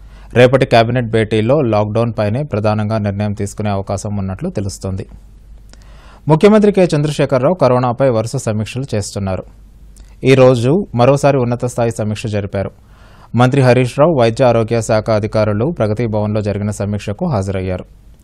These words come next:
కరోనా పరిస్థితులపై అధికారుల నుంచి వివరాలు సేకరించారు. రాష్ట్ర వ్యాప్తంగా వ్యాక్సినేషన్ పంపిణీతో పాటు పరీక్షల సంఖ్య పెంచడం, అలాగే ప్రభుత్వ, ప్రైవేటు ఆసుపత్రుల్లో బెడ్ల కొరతపై సమీక్షించారు.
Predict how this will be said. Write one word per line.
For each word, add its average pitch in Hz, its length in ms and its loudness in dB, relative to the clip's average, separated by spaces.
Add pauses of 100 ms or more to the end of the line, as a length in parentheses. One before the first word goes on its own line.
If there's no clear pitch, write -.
(540)
కరోనా 185 260 8
పరిస్థితులపై 160 680 2
అధికారుల 127 520 0
నుంచి 117 300 -4
వివరాలు 110 380 -2
సేకరించారు. 95 680 -6 (520)
రాష్ట్ర 110 280 4
వ్యాప్తంగా 120 460 0
వ్యాక్సినేషన్ 104 600 -6
పంపిణీతో 104 400 -4
పాటు 104 380 -4 (380)
పరీక్షల 160 340 6
సంఖ్య 107 280 -2
పెంచడం, 104 600 -6
అలాగే 101 400 0 (340)
ప్రభుత్వ, 202 440 6
ప్రైవేటు 143 440 4
ఆసుపత్రుల్లో 117 600 0
బెడ్ల 107 280 0
కొరతపై 110 420 -2
సమీక్షించారు. 101 720 -4